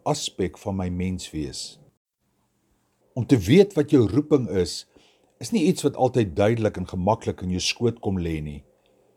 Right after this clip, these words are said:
Jy moet bereid wees om diep te delf, die waarheid van jouself vir jouself kan sê en met geestelike volwassenheid op die roepstem reageer.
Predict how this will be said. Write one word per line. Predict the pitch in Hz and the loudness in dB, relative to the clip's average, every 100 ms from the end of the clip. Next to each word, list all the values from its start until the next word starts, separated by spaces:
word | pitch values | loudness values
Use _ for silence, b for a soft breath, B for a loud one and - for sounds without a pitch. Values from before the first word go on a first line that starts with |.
| _ _ | _ _
Jy | 151 202 | 6 6
moet | 170 | 6
bereid | 127 110 147 151 | 2 4 2 2
wees | 139 113 113 | 0 0 -2
om | 90 73 | -8 -4
diep | 165 180 _ | -2 -2 _
te | 123 | -4
delf, | 95 92 78 73 - _ _ _ _ _ | -2 -2 -2 -8 -16 _ _ _ _ _
die | 110 | -4
waarheid | 90 101 143 180 147 123 | 2 6 6 8 6 2
van | - 117 | -2 0
jouself | 110 101 - 147 131 101 - b b - | 0 -2 0 2 2 0 -6 b b -4
vir | 117 | 0
jouself | 101 92 - 151 143 147 | 0 -2 0 0 2 -2
kan | 123 104 | -4 -4
sê | - 110 87 85 B B | -2 0 2 0 B B
en | 104 101 | -2 -2
met | 98 - | -2 0
geestelike | 165 151 156 131 113 | 2 4 0 -2 -2
volwassenheid | 110 85 104 131 131 113 95 90 | -2 2 2 2 -2 -2 -2 -4
op | 92 | -8
die | 101 | -6
roepstem | 87 139 - - 95 87 | -4 -4 -4 -2 -2 0
reageer. | 92 80 - 85 73 | -2 -4 -6 -6 -6